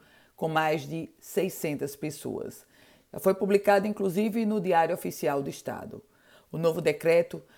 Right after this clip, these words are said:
traz como um dos aspectos principais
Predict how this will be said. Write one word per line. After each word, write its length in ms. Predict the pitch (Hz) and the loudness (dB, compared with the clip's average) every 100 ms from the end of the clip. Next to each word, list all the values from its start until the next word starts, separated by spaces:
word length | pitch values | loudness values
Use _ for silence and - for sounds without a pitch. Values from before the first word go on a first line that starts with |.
| _ | _
traz 320 | - 185 233 - | 0 4 4 2
como 200 | 220 220 | 0 0
um 20 | |
dos 160 | 214 | 2
aspectos 640 | 208 202 - 196 202 208 - | 2 2 2 2 2 -4 -10
principais 880 | 240 359 - - 165 135 107 - | -10 -10 -12 -4 -2 -2 -4 -10